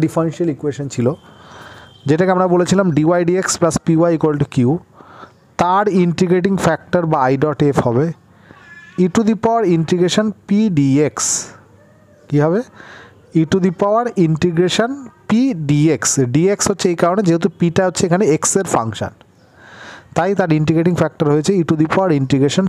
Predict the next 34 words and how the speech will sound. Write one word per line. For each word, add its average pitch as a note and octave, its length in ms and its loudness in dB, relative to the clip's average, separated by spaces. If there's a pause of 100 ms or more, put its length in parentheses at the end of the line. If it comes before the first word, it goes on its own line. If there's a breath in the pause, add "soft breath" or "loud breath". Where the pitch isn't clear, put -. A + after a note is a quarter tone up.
(120)
P - 20 -16 (320)
D - 20 2 (300)
X, - 40 -14 (1000)
ঠিক E3+ 160 2
আছে? F#3+ 120 -10 (680 loud breath)
আর C3 140 0
যেটা D#3+ 160 2 (100)
second A3 260 0 (100)
type, E3 200 -2 (520)
যেটাকে E3+ 300 0
আমরা F#3 120 2 (100)
বলছি E3 220 2 (680 loud breath)
এক্সের, C4 460 0 (460)
এই D#3+ 80 0
যে E3+ 140 4
এক্সের A#3 320 -2 (100)
linear F#3+ 340 0
differential D#3+ 580 -4
equation, A#2 380 -16 (840 loud breath)
তার F#3+ 180 0 (140)
integrating F3+ 420 2
factor D#3 360 -2
হবে D3+ 140 0 (180)
e - 100 4
to F3 120 2
the E3+ 140 2
power F3+ 180 2 (120)
integration D3+ 500 0 (220)
P। - 20 -8 (880 loud breath)
এবার D#3+ 200 2
পিটা G3 240 0
তো G#3 100 0
এখানে A3 220 0
কার G#3 120 0